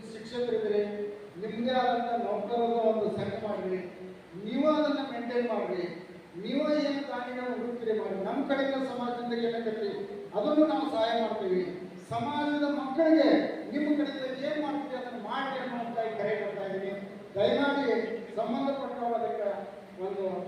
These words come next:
ಅದನ್ನು ಹೋಗ್ಬಿಟ್ಟು ಇಲ್ಲ ನಾವು ಒಂದು ಮಾಡೋಣ, ಏನಾದ್ರು ಒಂದು ಮಾಡಿ ಸಂಘ ಸಂಘಟನೆಯನ್ನು ಮಾಡಿ ಅದಕ್ಕೆ ಒಂದು ರೂಪುರೇಷೆ ಕೊಟ್ಟು ಪ್ರತಿ ವರ್ಷ ಇಂಥ ಕಾರ್ಯಕ್ರಮವನ್ನ ಮಾಡುವಂತ ಮುಂದೆ ಬಂದ್ರೆ ಸಮಾಜದ ಹಿರಿಯರು ತಮಗೆ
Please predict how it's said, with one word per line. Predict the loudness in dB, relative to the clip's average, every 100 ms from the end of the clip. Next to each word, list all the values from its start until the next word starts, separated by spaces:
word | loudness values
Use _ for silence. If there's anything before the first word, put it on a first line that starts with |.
| -10 -14 -16 -16 -8
ಅದನ್ನು | -4 -2 0
ಹೋಗ್ಬಿಟ್ಟು | 2 4 4 2 0 -2 -2 -4 -8 -8 -4
ಇಲ್ಲ | 0 2 2
ನಾವು | 2 0
ಒಂದು | -2 -2
ಮಾಡೋಣ, | 0 0 0 0 0
ಏನಾದ್ರು | 2 0 0 -2
ಒಂದು | -4
ಮಾಡಿ | -4 -4 -4 -6
ಸಂಘ | -6 -4 -6
ಸಂಘಟನೆಯನ್ನು | -6 -8 -8 -6 -6 -4
ಮಾಡಿ | -2 0 0 -2 -8 -12 -16 -16 -4 -2
ಅದಕ್ಕೆ | 0 2 4 4
ಒಂದು | 2 0 -4
ರೂಪುರೇಷೆ | -4 -2 0 2 0 0
ಕೊಟ್ಟು | -2 -4 -4
ಪ್ರತಿ | -4 0 0
ವರ್ಷ | 0 -2 -2 -4
ಇಂಥ | -4 -4 -4
ಕಾರ್ಯಕ್ರಮವನ್ನ | -2 -2 -2 -4 -6 -6 -6 -8 -12 -10 -4
ಮಾಡುವಂತ | 0 0 -2 -4 -2 -2
ಮುಂದೆ | -4 0 0
ಬಂದ್ರೆ | 2 2 4 2 0 -6 -6 -2
ಸಮಾಜದ | 0 2 4 4 6
ಹಿರಿಯರು | 8 6 6
ತಮಗೆ | 2 0